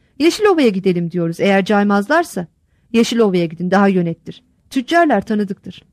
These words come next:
Bak Ali, kulağında olsun, mamirenler filan görür de öğretmeninizden hoşnut musunuz diye sorarsa ona göre cevap ver." "Olur Duran'a,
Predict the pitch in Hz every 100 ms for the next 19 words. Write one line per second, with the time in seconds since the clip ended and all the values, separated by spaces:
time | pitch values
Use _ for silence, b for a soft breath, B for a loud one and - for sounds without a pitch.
0 | _ - 220 196 170 - - 214 208 208
1 | 240 226 196 214 - _ _ 214 220 233
2 | 240 247 240 240 233 233 233 214 240 330
3 | 220 226 b - 233 254 247 247 247 254
4 | 247 208 226 - 269 294 311 269 208 208
5 | 180 214 240 403 - 220 - 226 233 196
6 | 170 170 160 156 165 160 _ _ _ _
7 | _ _ _ _ _ _ _ _ _ _
8 | _ _ - 339 359 220 180 165